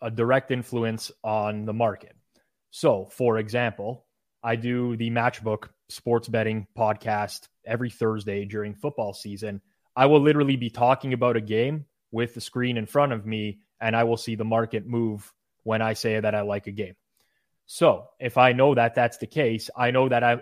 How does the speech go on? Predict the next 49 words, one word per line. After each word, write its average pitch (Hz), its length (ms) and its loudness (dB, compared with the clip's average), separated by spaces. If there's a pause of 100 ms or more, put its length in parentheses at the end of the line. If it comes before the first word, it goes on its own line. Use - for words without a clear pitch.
if 131 140 -2
I'm 135 140 4
gonna 139 160 0
talk 139 260 6
about 117 200 2
a 110 40 2
game, 110 320 0
I 110 140 -4
now 117 100 -2
have 117 140 -2
to 110 80 -14
fill 120 180 -2
my 113 160 0
position 107 480 -6
earlier 120 440 -2 (140)
on 110 240 -2
that. 151 260 0 (600)
Uh, 110 140 -4 (100)
I 123 120 2
never 131 300 4
wanna 127 260 4
put 135 120 -6
myself 120 400 -2
out 117 180 2
there 113 180 2
and 107 100 -6
publicly 113 400 -2
mislead 113 440 -6
people 117 400 -2
or 113 120 -6
talk 117 260 0
about 113 200 -2
a 113 40 -2
game 110 260 -2
and 107 80 -6
say, 113 140 -6
"I 107 80 -2
don't 113 220 -2
have 113 160 2
an 110 80 -2
opinion 113 400 -4
when 110 100 -2
I 110 80 -2
actually 110 380 -4
do." 117 320 -2 (240)
That 113 160 0
just 131 220 -2 (120)
bothers 117 420 2
me 120 320 -2